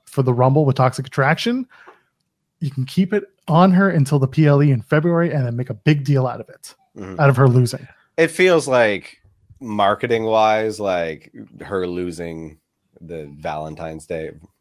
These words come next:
Speaker 2: thing works. Mandy Rose, you know, whole aesthetic. It just works.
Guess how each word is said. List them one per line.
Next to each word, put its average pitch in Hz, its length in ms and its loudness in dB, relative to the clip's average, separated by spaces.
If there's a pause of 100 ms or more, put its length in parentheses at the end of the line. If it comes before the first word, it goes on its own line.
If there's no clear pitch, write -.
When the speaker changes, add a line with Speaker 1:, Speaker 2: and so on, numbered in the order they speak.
(200)
Speaker 2:
thing 85 440 -10 (400)
works. 90 520 -14
Mandy 82 240 -12
Rose, 80 800 -14
you 80 80 -20
know, 76 120 -20 (160)
whole 80 220 -12
aesthetic. 76 460 -16 (160)
It 151 80 -10
just 160 200 -8
works. 131 380 -4